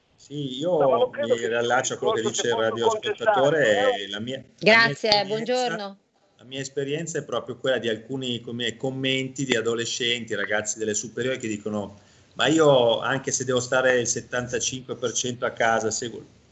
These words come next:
Speaker 1: lo posso fare, l'importante è che i miei nonni non si ammalino." Questo, come dire, credo che ci sia un profondo, come dire, mm,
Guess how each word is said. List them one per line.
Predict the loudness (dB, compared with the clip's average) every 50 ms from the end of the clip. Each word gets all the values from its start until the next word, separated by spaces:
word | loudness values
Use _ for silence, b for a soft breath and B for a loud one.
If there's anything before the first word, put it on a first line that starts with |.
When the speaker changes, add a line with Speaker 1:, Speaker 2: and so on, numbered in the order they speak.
| _ -8
Speaker 1:
lo | -8 -8 -2
posso | 0 2 2 2 0 0
fare, | -2 0 2 2 2 2 0 -4
l'importante | -6 -8 -8 -6 -6 -6 -2 0 0 0 0 0 -6
è | -6
che | -6 -8
i | -8
miei | -6 -4 -4 -4
nonni | -2 0 0 0 0 -2 -2 -6 -6 -8 -8 -10
non | -8 -8 -6
si | -6 -4 -4
ammalino." | -4 -6 -4 -6 -6 -6 -6 -6 -6 -12 -12 -14 -16 b b b b b b
Questo, | -10 -10 -4 -4 -4 -4 -4 -8 -20 _
come | _ -8 -8 -4
dire, | -2 0 2 2 2 0 -2 -8 -20 _ B B B B B
credo | -4 -4 -2 -2 -2
che | -2 -2 -4
ci | -4 -2 -2
sia | -2 2 4 4 2
un | 2 0 -10 -16 -12 -12 -12 -8
profondo, | -6 -6 -6 -6 -6 -2 -2 -2 -2 -2 0 2 2 2 2 0
come | -4 -8 -8
dire, | -6 -4 -2 0 2 4 4 4 4 2 2 0 -2
mm, | -4 -8 -8 -8 -8 -8 -8